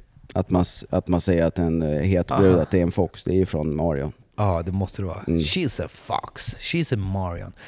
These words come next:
Speaker 2: Men jag vet
Speaker 1: Det
Speaker 2: inte.
Speaker 1: som skulle vara riktigt perfekt, det var om hon hade en sån konjakstunna runt halsen
Speaker 2: Ja,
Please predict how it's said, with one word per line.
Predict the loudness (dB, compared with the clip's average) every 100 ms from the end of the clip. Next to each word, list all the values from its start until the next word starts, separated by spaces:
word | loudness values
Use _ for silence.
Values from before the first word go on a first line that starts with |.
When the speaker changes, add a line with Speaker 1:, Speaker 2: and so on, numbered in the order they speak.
| -12
Speaker 2:
Men | 0 2
jag | 2 0 0 4
vet |
Speaker 1:
Det |
Speaker 2:
inte. | 6 8
Speaker 1:
som | 6
skulle | 6 6
vara | 8 8
riktigt | 6 4 2
perfekt, | 2 2 0 -4 -10 -18 _
det | 0 6
var | 8
om | 8
hon | 6
hade | 6 4
en | 2 2
sån | 0
konjakstunna | 2 2 2 2 2 2 2 2
runt | 2 2
halsen | 2 2 4
Speaker 2:
Ja, | 6